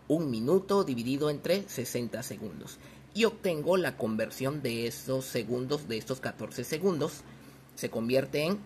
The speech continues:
siete treintaavos de, en este caso, de minutos. Estos minutos que ya convertí, lo sumo con los minutos que ya tengo aquí,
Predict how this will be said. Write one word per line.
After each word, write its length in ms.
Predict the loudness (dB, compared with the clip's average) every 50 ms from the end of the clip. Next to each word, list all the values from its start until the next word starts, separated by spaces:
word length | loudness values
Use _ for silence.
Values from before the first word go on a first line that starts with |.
| -12 -18 -20 -20 -20 -14
siete 560 | -10 -6 -2 2 2 2 2 4 2 2 2
treintaavos 880 | 2 2 0 0 0 0 0 0 2 4 4 4 2 2 0 -2 -4 -8 -14 -18 -20 -20 -20 -20 -18 -14
de, 340 | -2 0 2 4 4 4 2 0 -6 -14 -12 -10 -10 -10 -10 -12 -14 -16 -18 -20 -20 -20 -20 -20 -20 -20 -20 -20 -16 -8
en 320 | -4 -2 0 0 0 -2
este 160 | -2 -4 -4 -2
caso, 300 | 0 0 0 2 0 2
de 80 | 2
minutos. 680 | 2 0 0 -2 -2 -4 -6 -8 -10 -10 -12 -12 -14 -16 -18 -20 -20 -20 -16 -12 -10
Estos 260 | -4 -2 0 2 2
minutos 560 | 2 4 4 4 4 4 4 2 2 2 -4 -6
que 140 | -4 -4 0
ya 260 | 2 2 2 2 0
convertí, 580 | -2 -2 -2 -2 -4 -4 -4 -4 -4 -4 -4 -6 -8 -14 -16 -16 -18 -18 -18 -20 -20 -14 0
lo 460 | 4 6 8 8 8 6 4 4 2 0
sumo 580 | -2 0 2 2 2 4 4 4 4 2 0 -8 -14 0
con 460 | 4 6 6 6 4 2 -2 -4 -4 0
los 240 | 2 4 4 4 4
minutos 560 | 2 2 2 2 2 2 2 0 -2 -2 -4 -4
que 340 | -4 -2 -2 -2 -2 -4 -2 -2
ya 180 | -2 -2 -2
tengo 260 | -4 -4 -4 -2 -2 -4
aquí, 320 | -4 -4 -4 -4 -4 -4